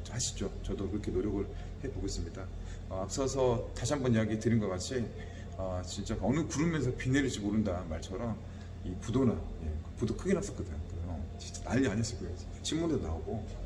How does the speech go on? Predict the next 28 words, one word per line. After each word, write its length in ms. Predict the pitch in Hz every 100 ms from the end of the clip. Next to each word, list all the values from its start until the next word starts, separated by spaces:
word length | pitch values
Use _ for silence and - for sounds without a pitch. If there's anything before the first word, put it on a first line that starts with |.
| - - -
막 120 | -
거의 180 | - 120
재기가 340 | - 120 120
힘들 220 | 117 139
것 120 | - 95
같다, 200 | - 85
막 100 | -
손가락질 500 | 170 170 185 - 127
하는 180 | 139 151
사람도 300 | 139 123 104
많았는데 580 | 85 92 90 139 104 - - - -
주변에서 720 | - 107 127 113 85 78 85 78 - - - -
나는 260 | 110 151 120
같은 340 | - 117 110
편이라 340 | - - 110
하, 920 | 90 85 - - - - - - 123 92
와서 160 | 95
그냥, 220 | 104 92 85 85 - -
어, 120 | 101 104
같이 280 | - - -
소-, 280 | - 120
소주 280 | - 135 139
먹으면서 460 | 123 - 113 95 -
힘내라, 460 | - 135 117 107 95 -
기운 180 | 123 123
내라고, 480 | 127 101 90 87 - - - - - -
예, 140 | 113
진짜 340 | - - -